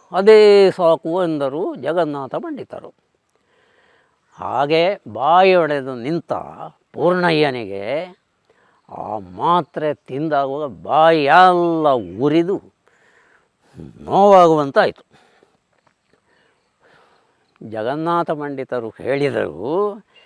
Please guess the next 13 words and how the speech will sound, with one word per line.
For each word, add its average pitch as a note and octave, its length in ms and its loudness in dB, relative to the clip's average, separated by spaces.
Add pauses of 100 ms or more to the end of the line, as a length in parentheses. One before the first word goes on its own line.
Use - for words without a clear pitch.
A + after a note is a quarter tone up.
(440)
"ಇನ್ನು A3+ 300 6
ನಿನಗೆ F#3 340 4
ಬೇರೆ D3+ 320 0
ಯಾವ D#3 400 6
ಔಷಧವೂ C#3+ 640 2
ಬೇಡ, A3 260 8 (1900)
ನೀನು D3+ 580 -4 (200)
ಮನೆಗೆ D#3+ 320 -6
ಹೋಗಬಹುದು. D#3 680 0 (1500)
ಆದರೆ D3+ 960 2 (280)
ನೀನಿನ್ನೊಬ್ಬನೇ G#3+ 800 4
ಹೋಗುವುದು E3 420 4
ಹೇಗೆ? A2 360 -4